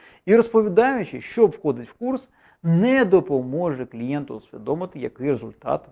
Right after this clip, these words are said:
він отримає. І якщо ви почнете наполегливо розповідати, що клієнт там вирішить свої проблеми, не факт, що він їх вирішить. Тому рішення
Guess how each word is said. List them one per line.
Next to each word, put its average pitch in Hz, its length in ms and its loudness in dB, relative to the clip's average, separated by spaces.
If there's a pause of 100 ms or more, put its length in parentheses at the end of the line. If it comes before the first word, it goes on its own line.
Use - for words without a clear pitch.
(100)
він 127 160 -10 (200)
отримає. 170 540 -4 (440)
І 147 80 4
якщо 180 320 4
ви 320 80 2
почнете 233 480 -2
наполегливо 165 720 -2
розповідати, 165 720 0
що - 180 -8
клієнт 170 340 -2
там 127 300 -4
вирішить 160 580 0
свої 135 160 -8
проблеми, 120 720 -2 (220)
не 208 220 6
факт, 196 380 2
що 165 160 -6
він 147 200 -4
їх 160 260 -10
вирішить. 135 680 -8 (480)
Тому 214 320 4
рішення 160 540 -2